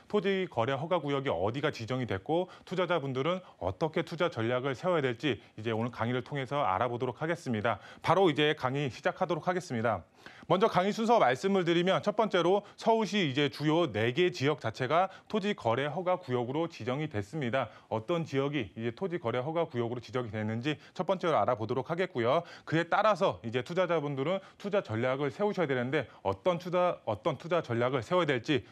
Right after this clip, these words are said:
두 번째로 알아보도록 하겠습니다. 그리고 마지막 세 번째로 이제 개발 임박 지역이 있습니다. 정말 조만간 개발이 앞-, 개발을 앞두고 있는 지역 자체가 있는데요.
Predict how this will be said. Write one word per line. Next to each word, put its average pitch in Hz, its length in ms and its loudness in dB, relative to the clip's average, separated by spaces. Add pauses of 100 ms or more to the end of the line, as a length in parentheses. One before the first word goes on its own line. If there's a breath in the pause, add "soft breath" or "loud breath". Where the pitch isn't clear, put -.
두 123 100 -4
번째로 127 460 2
알아보도록 123 480 2
하겠습니다. 120 520 0 (200 loud breath)
그리고 147 180 0
마지막 127 320 2
세 208 100 -2
번째로 185 460 2 (180 loud breath)
이제 120 220 -2
개발 135 500 -2
임박 131 320 -2
지역이 127 460 -4
있습니다. 123 520 -2 (160 loud breath)
정말 120 240 -4
조만간 131 520 -2
개발이 123 420 -2
앞-, - 300 -6
개발을 120 380 0
앞두고 135 400 0
있는 123 240 -2 (160 loud breath)
지역 - 220 0
자체가 143 340 -2
있는데요. 117 380 0